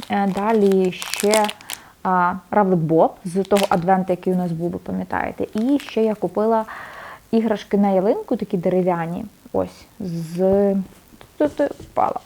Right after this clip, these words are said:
Ай-яй-яй, треба її потім вернути назад. Е, з епіцентру. До речі, в епіцентрі дуже класні іграшки, але я вам чесно скажу, вони мені дорогі. Ну, тобто, прям, я нічого там особливо собі і не купувала, бо вони мені видались дорогими. А ще,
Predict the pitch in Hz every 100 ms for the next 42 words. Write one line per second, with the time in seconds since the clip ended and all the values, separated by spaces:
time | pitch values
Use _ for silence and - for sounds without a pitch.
0 | - 320 302 294 294 285 269 262 254 226
1 | 220 214 208 214 202 202 - - - -
2 | - - - 208 202 202 196 - 220 214
3 | - 214 175 175 208 226 403 277 233 220
4 | 415 427 240 185 240 214 208 - 226 523
5 | 320 - - 214 285 - 370 320 - 170
6 | 170 185 302 247 190 - 175 214 202 196
7 | 180 208 190 165 - 175 190 185 240 269
8 | - - 208 202 190 196 185 180 190 196
9 | 185 - 180 196 196 175 165 165 170 202
10 | 349 294 - - - - - - - -
11 | 185 180 220 302 233 185 208 208 185 165
12 | 180 208 208 185 165 165 - - - -
13 | - - - 185 180 - - - - -
14 | 214 240 277 294